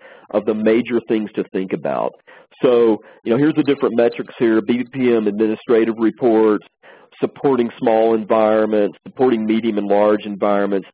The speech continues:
I'm not gonna read down all through this, but as you can see, this is a summary of, of what we've already discussed. And these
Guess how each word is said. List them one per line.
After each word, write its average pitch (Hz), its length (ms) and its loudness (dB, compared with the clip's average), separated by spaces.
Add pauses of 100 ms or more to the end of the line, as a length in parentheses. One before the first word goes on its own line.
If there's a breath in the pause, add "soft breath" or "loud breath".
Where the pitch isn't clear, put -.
(180 loud breath)
I'm 127 80 -6
not 139 160 0
gonna 123 160 2
read 113 220 0
down 104 280 0
all 104 240 2
through 110 140 -4
this, 98 140 -6
but 120 100 0
as 135 60 -8
you 170 100 -6
can 123 160 -4
see, 123 140 0
this 135 140 -2
is 104 120 -18
a 104 80 -2 (240)
summary 123 460 0
of, 92 100 -2 (380 loud breath)
of 92 100 -12
what 110 140 0
we've 107 160 -4
already 104 340 0
discussed. 107 760 -4 (360 loud breath)
And 117 180 0
these 151 140 0